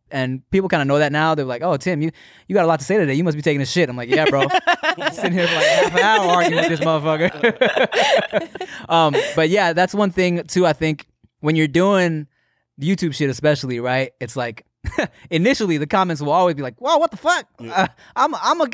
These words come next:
Speaker 1: I'm nice.
Speaker 3: Yeah, like,
Speaker 1: Why,
Speaker 3: "What the fuck that
Speaker 1: why
Speaker 3: dude
Speaker 1: would you,
Speaker 3: do?"
Speaker 1: why would you think this
Speaker 3: What
Speaker 1: of
Speaker 3: do
Speaker 2: Yeah.
Speaker 3: you, Samuel?
Speaker 1: Right, right.
Speaker 3: <laughs>
Speaker 1: And then after a while, you're like, "Ugh, fuck these motherfuckers. They don't
Speaker 2: Yeah.
Speaker 1: know what they talking about."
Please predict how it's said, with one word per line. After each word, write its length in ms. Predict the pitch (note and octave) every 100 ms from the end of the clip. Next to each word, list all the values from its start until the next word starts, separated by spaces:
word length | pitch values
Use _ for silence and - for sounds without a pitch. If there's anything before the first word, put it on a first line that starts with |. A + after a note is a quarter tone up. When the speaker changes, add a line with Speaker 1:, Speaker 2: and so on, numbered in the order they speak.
| A#3
Speaker 1:
I'm 200 | D4+ E4+
nice. 560 | F4 F4 G#3+ - -
Speaker 3:
Yeah, 220 | E3 G3
like, 140 | D#3+ D4
Speaker 1:
Why, 80 | D#4
Speaker 3:
"What 40 |
the 60 | G4+
fuck 200 | - A4
that 100 | A4+
Speaker 1:
why 160 | D#4 E4
Speaker 3:
dude 80 | F#4
Speaker 1:
would 60 |
you, 200 | B4+ B4+ A4
Speaker 3:
do?" 60 |
Speaker 1:
why 160 | A#4 B4
would 100 | B4
you 80 | A#4
think 260 | - B4 C5+
this 220 | A3 F#3+
Speaker 3:
What 80 | G3+
Speaker 1:
of 40 | G3
Speaker 3:
do 60 |
Speaker 2:
Yeah. 280 | G#3 B3 G#4+
Speaker 3:
you, 80 | E4+
Samuel? 680 | - C4 C#4+ F4+ D4+ A#3+ E3 A3
Speaker 1:
Right, 240 | G3+ E3
right. 240 | G#3+ C4 A#3 - -
Speaker 3:
<laughs> 40 |
Speaker 1:
And 100 | F#3
then 80 | G3
after 220 | G#3+ A3+ G#3+
a 40 |
while, 200 | G#3 G3+
you're 120 | F3+
like, 180 | D3 C3
"Ugh, 360 | C3+ C#3+ C#3+ C#3
fuck 260 | A2+ A2+
these 200 | G#2 G#2+
motherfuckers. 540 | G2 G#2 A2+ A#2 C3+ D3
They 160 | F3+
don't 140 | F3 D#3
Speaker 2:
Yeah. 260 | F#3+ G#3 F3
Speaker 1:
know 100 | E3+
what 120 | E3
they 120 | E3 E3+
talking 340 | E3+ F#3 F#3
about." 500 | F3 F3+ F#3 F3 _